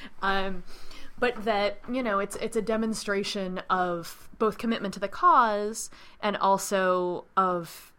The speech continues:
sort of escalation in tactics without, again, them being the end of the world. That should hopefully say to somebody else, you know, Hey, you know, if that guy got arrested in the street out in front of my Walmart, then at least I can, you know, say that I'm a member of this organization. I can take that next step.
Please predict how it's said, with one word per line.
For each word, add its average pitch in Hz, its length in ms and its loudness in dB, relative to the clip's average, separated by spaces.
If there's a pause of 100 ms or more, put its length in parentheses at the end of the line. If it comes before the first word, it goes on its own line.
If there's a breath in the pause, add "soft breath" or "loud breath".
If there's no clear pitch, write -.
sort 196 220 -2
of 180 280 -6
escalation 185 960 -2
in 170 640 -8
tactics 175 500 -6
without, 170 380 -6
again, 165 340 -8
them 175 160 -6
being 160 320 -10
the 156 120 -12
end 160 180 -12
of - 80 -14
the 123 80 -4
world. 95 400 -4
That - 100 -8
should 180 140 -10
hopefully 170 440 -6
say 160 200 -10
to 151 80 -12
somebody 175 360 -8
else, 247 260 -4
you 208 100 -8
know, 180 180 -2 (360 loud breath)
Hey, 254 360 4
you 196 120 -2
know, 190 120 0
if 175 120 -2
that 254 220 8
guy 214 140 4
got 175 180 0
arrested 190 400 0
in 170 100 -8
the 170 40 -10
street 302 320 -2
out 185 140 4
in - 40 -8
front 180 200 -4
of 175 60 -4
my 190 160 4
Walmart, 170 420 0
then 180 100 -6
at 170 100 -4
least 190 220 -4
I 175 140 -2
can, 170 320 -8
you 196 80 -6
know, 156 240 -2 (920 loud breath)
say 196 200 2
that 185 140 2
I'm 175 120 0
a 165 60 -2
member 165 260 -2
of 156 100 -6
this - 160 -8
organization. 156 680 -8
I 220 60 -10
can - 160 -14
take 208 220 -14
that - 180 -8
next - 220 -12
step. - 280 -12